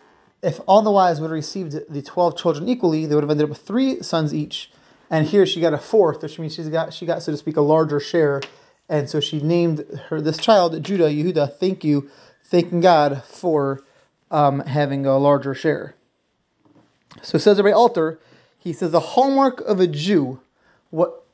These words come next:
we're about, is somebody who appreciates all that we have." That's the hallmark of a Jew. God gives us tons, and it's our job to recognize the good that he has given us.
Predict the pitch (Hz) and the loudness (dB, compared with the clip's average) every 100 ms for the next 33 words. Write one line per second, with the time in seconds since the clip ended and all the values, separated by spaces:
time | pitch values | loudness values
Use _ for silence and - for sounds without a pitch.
0 | _ 160 160 240 226 147 156 139 131 - | _ -6 0 2 2 2 0 0 -2 -10
1 | _ _ - 156 - 190 190 185 160 147 | _ _ -8 -8 -4 0 2 0 -2 -6
2 | - 160 170 151 - - 151 143 139 - | -6 -2 0 -2 -4 -2 -2 0 -2 -2
3 | - 143 139 - - _ _ _ _ _ | -8 -8 -8 -10 -16 _ _ _ _ _
4 | _ 175 180 170 156 147 139 135 135 135 | _ -2 -2 -2 0 0 0 -2 -2 0
5 | 135 135 - _ _ _ _ _ _ _ | -2 -4 -8 _ _ _ _ _ _ _
6 | _ - _ - 170 160 156 180 165 139 | _ -20 _ 2 4 4 0 -4 -4 -6
7 | - - - 208 254 240 226 - 170 160 | -10 -12 -6 -2 -2 -4 -8 -6 -4 -4
8 | 170 - - 185 185 185 202 175 - 208 | -6 -6 2 2 2 2 0 0 -2 -4
9 | 208 160 143 139 135 - _ _ - - | -2 -6 -4 -4 -6 -12 _ _ -20 -12
10 | 143 147 156 165 135 170 156 156 - 139 | -4 -2 -2 -4 0 2 2 0 -4 -4
11 | 143 143 - 147 131 123 156 147 135 - | -2 -4 -4 -4 -4 -4 -6 -6 -8 -14
12 | - | -18